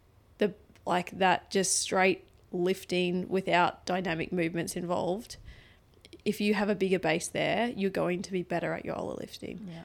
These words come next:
Speaker 1: We cover enough Ola lifting in class, and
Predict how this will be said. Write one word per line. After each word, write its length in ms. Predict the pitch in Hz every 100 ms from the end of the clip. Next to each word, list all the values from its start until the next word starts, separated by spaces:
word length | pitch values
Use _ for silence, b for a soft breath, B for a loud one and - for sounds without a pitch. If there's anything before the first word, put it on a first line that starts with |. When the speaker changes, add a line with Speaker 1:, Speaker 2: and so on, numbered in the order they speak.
| -
Speaker 1:
We 80 | 202
cover 300 | 220 208 196
enough 280 | 175 170 - -
Ola 180 | 175 175
lifting 500 | 175 175 175 175 170
in 200 | 185 170
class, 420 | - 190 240 -
and 360 | 185 170 170